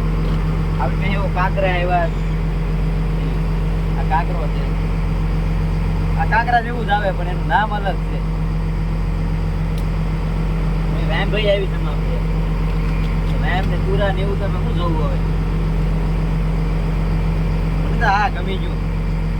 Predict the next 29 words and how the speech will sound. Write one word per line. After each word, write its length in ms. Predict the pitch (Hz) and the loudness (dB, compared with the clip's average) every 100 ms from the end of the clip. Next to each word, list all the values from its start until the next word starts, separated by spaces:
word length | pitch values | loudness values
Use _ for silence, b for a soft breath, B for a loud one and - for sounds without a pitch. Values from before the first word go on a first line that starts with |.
| 160 - - 160 | 0 0 0 0
તમને 220 | 160 151 | 0 0
કેવું 220 | 160 190 | 0 0
લાગ્યું? 1600 | 160 160 156 156 160 160 160 160 160 - - - - - - - | 0 0 0 0 0 0 0 0 0 0 0 0 0 0 0 0
એનું 180 | 202 180 | 0 2
નામ 220 | 185 247 | 2 2
છે 140 | 262 285 | 0 0
ને 100 | 240 | 0
મિત્રો, 260 | 220 - | 0 0
ઉભરવાન 680 | - - 180 190 180 165 160 | 0 0 0 0 0 0 -2
છે, 340 | 156 160 - | -2 -2 -2
પકડી 240 | - 160 160 | -2 0 0
લઉં. 140 | 160 156 160 - 160 - 156 160 160 160 160 160 160 160 160 160 160 160 156 - 160 160 - - 160 160 - - - - - 160 | 0 0 0 0 0 0 0 0 0 0 0 0 0 0 0 0 0 0 0 0 0 2 0 0 0 0 0 0 0 0 0 0
આનું 180 | 196 185 | 0 2
નામ 240 | 202 - | 2 2
છે 160 | - 247 | -2 0
ને 60 | |
આ 140 | 226 190 - - - - 160 160 | 0 0 -2 -2 -2 -2 -2 0
આપણે, 300 | 156 160 156 | 0 0 0
આ, 420 | 151 143 135 131 | 0 0 0 0
સૂરજ 680 | - - - - 202 214 220 - | 0 0 0 0 0 2 2 0
કેમ 240 | 254 247 | 0 0
તડકો 320 | 220 220 214 | 0 0 2
ને 100 | 202 | 2
આપે, 240 | 185 185 170 160 - - - - 156 | 2 2 0 -2 -2 -2 -2 0 0
એવું 260 | 160 190 226 | 0 0 2
કેમ 140 | 247 | 2
અહીંયા 140 | 226 | 0
વિભો 340 | 185 196 202 202 - - - 196 | 0 0 0 0 0 -2 0 0
છાયામાં, 420 | 202 196 190 | 2 2 2